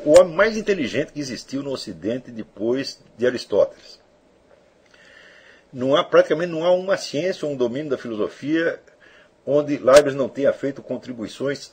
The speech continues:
absolutamente essenciais. Isso aí indo desde a física até a jurisprudência, passando pela história, pela teologia, pela, pela moral, pela química, tudo, tudo, tudo, tudo, né?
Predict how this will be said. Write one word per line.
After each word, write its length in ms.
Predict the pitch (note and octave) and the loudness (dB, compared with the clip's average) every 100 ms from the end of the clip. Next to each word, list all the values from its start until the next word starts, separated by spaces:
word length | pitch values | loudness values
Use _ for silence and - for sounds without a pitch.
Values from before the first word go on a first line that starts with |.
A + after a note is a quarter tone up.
| _ | _
absolutamente 600 | D3 - C#3 C3 C#3+ C#3+ | 2 2 -4 -4 -4 -8
essenciais. 680 | C#3+ D3 C3+ - A2 D#2+ F#2+ | -8 -6 -8 4 6 6 2
Isso 200 | C3+ C#3 | -6 -4
aí 260 | D3 F3 | -4 -4
indo 160 | F3 D3+ | -6 -4
desde 280 | B2 F#3+ F3 | -2 0 4
a 60 | C3+ | 2
física 680 | - F3 G#3 E3 E3+ F3 D3 | 2 -8 -8 -8 -2 0 2
até 300 | B2 - D3+ | 0 2 2
a 80 | |
jurisprudência, 960 | C#3 C#3 C3+ B2+ G#2 F#2 E3+ D#3+ E3 E3 - - - - _ | 2 -2 -8 -10 -4 0 0 0 -4 -6 -10 -20 -20 -20 _
passando 320 | B2 - D3+ | 2 4 2
pela 200 | - C#3+ | 2 -2
história, 460 | A#2 - C3+ D#3 D#3 | -2 -2 6 6 6
pela 240 | - C3 | 4 2
teologia, 680 | A2 C3+ C3 G#2+ F2+ C3 D3+ | 2 0 2 2 0 2 2
pela, 460 | C#3+ C3+ A#2 G2 - - - - - - | 2 8 8 8 4 -20 -20 -20 -20 -2
pela 220 | C3 B2+ | 4 4
moral, 500 | B2 B2 G#2+ D3 D#3 | 6 10 12 12 12
pela 200 | D#3+ C3+ | 10 4
química, 520 | - - F3 D#3+ C3+ C#3 | 4 -2 -6 -4 0 -2
tudo, 220 | - G3+ | -2 -8
tudo, 160 | G3 C#3+ | -8 -6
tudo, 160 | B2+ | -8
tudo, 220 | - G2 - - - - - | -6 -10 -12 -20 -20 -20 -8
né? 180 | G#2+ | -8